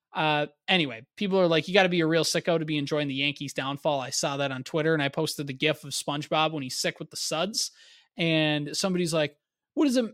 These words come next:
what does it matter?" You know, like, and I get the guy's point. He's probably not wrong of, like, what, what does it matter if they're sucking? Shouldn't we just be worried about the Twins? And you're right, person on Twitter. But also, nah,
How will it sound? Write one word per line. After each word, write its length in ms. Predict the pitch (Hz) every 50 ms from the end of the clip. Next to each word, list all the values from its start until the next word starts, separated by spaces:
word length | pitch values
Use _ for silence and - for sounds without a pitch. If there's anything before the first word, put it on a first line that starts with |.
| _ _
what 180 | - - - 294
does 120 | 262 220
it 60 | 247 214
matter?" 380 | 180 175 165 131 113 113 - _ -
You 120 | 147 147
know, 160 | 143 143 147
like, 160 | 170 165 156 - _ - -
and 120 | 214 247 269
I 60 | 240
get 160 | 190 175 -
the 60 | 143
guy's 260 | 131 147 127 127 -
point. 260 | - - 151 156 196 233
He's 140 | 247 196
probably 520 | - - - 277 254 233 185 156 151 139 135
not 240 | 131 120 117 127 143
wrong 280 | 160 185 196 185 165
of, 100 | 160 151
like, 320 | 160 156 156 147 - - _ _ _ _ _ _ _
what, 200 | - 165 190 -
what 120 | - 185 240
does 100 | 247 233
it 80 | 196
matter 420 | 175 151 143 156 180 175 143 123 120
if 120 | 117 -
they're 180 | - 147 165 160
sucking? 420 | - - 135 120 - - 123 123
Shouldn't 320 | 123 - 160 151 151 147 151 160
we 120 | 165 170
just 220 | 160 165 165 - -
be 100 | 156 143
worried 280 | 135 135 139 156 160
about 140 | 156 156 -
the 60 | -
Twins? 280 | - - 196 208 190 - - - - -
And 200 | 320 294 294 262
you're 160 | 220 175 151
right, 280 | 147 127 117 123 135 - _ _ _ _
person 340 | - - 147 - - 143 127
on 120 | 123 127
Twitter. 380 | - - 147 135 135 131 139 - _ _ _ _ _ -
But 160 | 226 220 220 -
also, 680 | 214 208 208 202 - - 226 208 196 202 196 185 - _ _ _ _ _ -
nah, 380 | 143 151 170 170 165 165 156